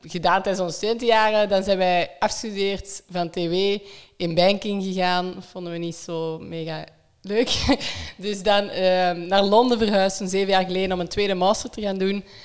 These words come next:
En dan tij-, die master was in technology entrepreneurship. En dan tijdens dat jaar ons,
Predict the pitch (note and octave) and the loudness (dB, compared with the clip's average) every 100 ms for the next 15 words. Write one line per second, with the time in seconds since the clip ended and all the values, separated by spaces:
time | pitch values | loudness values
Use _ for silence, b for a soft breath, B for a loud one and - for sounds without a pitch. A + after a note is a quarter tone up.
0 | B B F3+ F#3 F3+ - G#3 G3 F#3+ F#3 | B B -2 0 -2 0 2 2 0 4
1 | F#3+ A#3 G#3+ F#3+ E3 F3 G3 A#3+ A#3+ A#3 | 4 4 -2 -4 -4 -4 0 0 0 -2
2 | G#3+ - G3+ G3+ G3+ G3+ F#3+ - F3+ F3 | -4 -6 -6 -4 -2 -4 -6 -6 0 0
3 | E3 - G3+ G3+ E3+ F3 F3+ F#3 F3+ F#3 | 0 2 4 4 2 2 2 4 4 4
4 | F3+ - E3+ D#3 | 2 -4 -6 -6